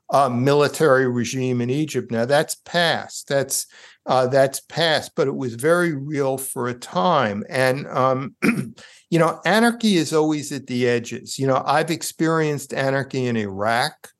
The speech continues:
you know, um, in parts of Africa, in other places. And I can tell you, as bad as anarchy, as bad as tyranny is, anarchy is worse.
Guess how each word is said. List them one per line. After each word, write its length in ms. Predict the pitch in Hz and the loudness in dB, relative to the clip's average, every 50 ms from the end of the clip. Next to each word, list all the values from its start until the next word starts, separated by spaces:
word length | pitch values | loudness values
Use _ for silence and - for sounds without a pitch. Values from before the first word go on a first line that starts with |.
| _ - - _ _ - | _ -20 -20 _ _ -6
you 100 | 143 139 | -2 0
know, 400 | 139 131 127 127 123 127 - - | 0 0 0 0 0 -2 -4 -4
um, 400 | - - 123 120 117 113 117 117 - | -2 0 0 2 0 0 -2 -4 -6
in 260 | - 127 120 117 117 120 | -4 -2 -2 -2 -4 -6
parts 500 | - - 143 139 139 143 139 135 - - | -2 2 4 4 4 4 2 -2 -4 -6
of 160 | 123 104 120 | -4 -2 0
Africa, 760 | 120 120 127 127 123 - 123 117 - - 147 143 139 139 131 | 2 2 2 0 -2 -6 -8 -8 -6 -2 2 2 2 2 0
in 160 | 127 120 120 | 0 -2 0
other 280 | 127 135 143 151 160 143 | 0 2 2 2 0 -2
places. 640 | - - _ 131 120 117 117 113 - - 117 110 - | -2 -4 _ -2 -2 -2 -2 -4 -6 -8 -10 -8 -8
And 100 | 147 139 | -4 -2
I 120 | 135 135 131 | -2 -2 -4
can 200 | - 156 143 131 | -4 -8 -10 -10
tell 340 | - - - 208 202 196 | -4 0 2 4 4 4
you, 220 | 185 147 117 107 98 - 95 101 104 - - - - - - - _ _ - | 4 2 2 0 -2 -6 -10 -10 -12 -16 -20 -20 -20 -20 -20 -20 _ _ -4
as 160 | 143 135 123 | -2 -2 -2
bad 380 | 107 110 156 156 175 185 190 190 | 0 2 4 4 6 6 4 2
as 180 | 170 - 147 | 0 0 0
anarchy, 680 | 160 151 151 151 151 147 135 - - 147 139 139 135 143 | 2 2 2 2 0 -2 -4 -6 -6 -4 -4 -2 -2 -2
as 400 | 147 - - 180 165 151 123 110 | -4 -4 -4 -4 -4 -4 -4 -4
bad 380 | 120 - 165 175 180 196 196 | 0 2 4 4 4 4 2
as 200 | 190 156 127 - - _ | 2 0 0 -4 -10 _
tyranny 640 | - - - 185 180 180 175 165 156 135 120 110 107 | -10 -4 -2 0 0 0 0 0 0 0 0 0 -2
is, 260 | 104 104 101 101 - | -4 -6 -8 -8 -8
anarchy 520 | - - 139 135 139 143 131 135 - 127 117 | -8 -4 -2 -2 -2 -2 -4 -4 -4 -2 -2
is 180 | 117 113 - | -2 -4 -4
worse. 640 | 107 98 107 104 95 98 101 - - - - - - | -6 -6 -4 -4 -4 -4 -8 -10 -8 -8 -8 -10 -12